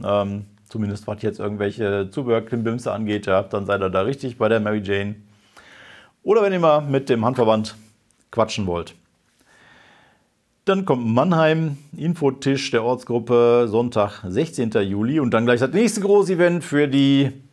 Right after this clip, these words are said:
Businessmen unter euch, die wirtschaftlich was reißen wollen,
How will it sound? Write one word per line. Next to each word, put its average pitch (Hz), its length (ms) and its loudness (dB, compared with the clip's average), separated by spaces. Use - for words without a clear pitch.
Businessmen 117 720 0
unter 113 300 0
euch, 110 440 0
die 110 480 -2
wirtschaftlich 107 480 -4
was 110 160 -4
reißen 98 360 -4
wollen, 101 480 -4